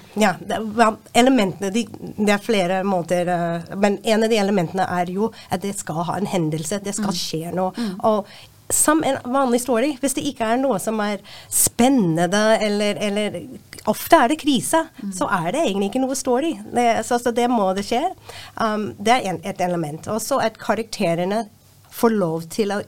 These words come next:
Speaker 1: utvikle og, og undersøke det på sin, um, ståsted. Det er en annet element. Og så, hvis det er ting som elevene må, er nysgjerrig på og ikke kan, så er det noe som heter fagsløyfer, hvor de stepper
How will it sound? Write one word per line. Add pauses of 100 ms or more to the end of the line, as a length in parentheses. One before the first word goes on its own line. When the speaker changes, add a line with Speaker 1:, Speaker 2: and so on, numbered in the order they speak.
(100)
Speaker 1:
utvikle
og, (220)
og
undersøke
det (320)
på
sin, (160)
um,
ståsted. (360)
Det
er
en
annet
element. (580)
Og
så, (440)
hvis
det
er
ting
som
elevene
må, (320)
er
nysgjerrig
på
og
ikke
kan,
så
er
det
noe
som
heter
fagsløyfer, (360)
hvor
de
stepper